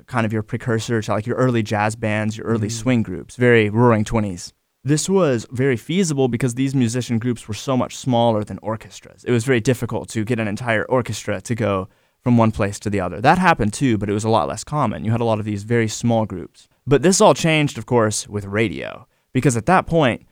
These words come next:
Speaker 1: you were able to get a true musical following. It wasn't just like you were following Bach or Vivaldi. You wanted to hear the next symphony that Bach wrote. It was you wanted to hear the next symphony that the band you liked played.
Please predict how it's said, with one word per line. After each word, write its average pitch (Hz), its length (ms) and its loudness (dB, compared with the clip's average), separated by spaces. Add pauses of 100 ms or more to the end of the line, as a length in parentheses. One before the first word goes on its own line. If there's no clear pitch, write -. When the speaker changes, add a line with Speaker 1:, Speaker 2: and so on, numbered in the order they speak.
(140)
Speaker 1:
you 143 140 4
were 123 220 4
able 147 340 4
to 107 140 -6
get 107 180 0
a 107 60 0
true 135 280 2
musical 113 480 2
following. 120 600 -2 (100)
It 147 120 2
wasn't 143 340 2
just 131 180 -4
like 113 160 -4
you 123 60 -2
were 117 100 0
following 110 480 0
Bach 110 380 2
or 110 100 0
Vivaldi. 104 520 4
You 110 140 2
wanted 107 220 2
to 110 60 -6
hear 110 120 0
the 107 80 -2
next 110 200 -2
symphony 117 340 0
that 90 160 -8
Bach 131 260 0
wrote. 98 260 -2
It 143 100 6
was 120 180 2
you 131 80 2
wanted 120 300 2
to 110 60 -8
hear 113 120 -2
the 110 80 -2
next 104 240 -2
symphony 110 440 -4
that 104 280 -8
the 113 140 -2
band 110 420 0
you 107 80 -4
liked 107 460 -4 (160)
played. 147 440 -6